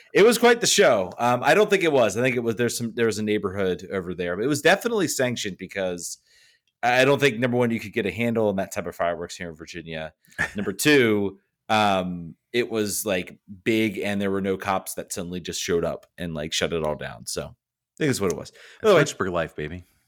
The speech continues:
Speaker 1: <laughs> I guess so. Uh, fun times, fun times.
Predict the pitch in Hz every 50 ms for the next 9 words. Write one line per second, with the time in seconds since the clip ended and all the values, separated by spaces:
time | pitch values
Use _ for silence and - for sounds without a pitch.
0 | _ _ _ _ _ _ - - - - - 165 - - - 175 - - - -
1 | - 151 123 107 95 - - - - - - - - - 101 98 95 95 98 -
2 | - 104 101 95 95 87 82 82 - - 90 87 85 82 76 -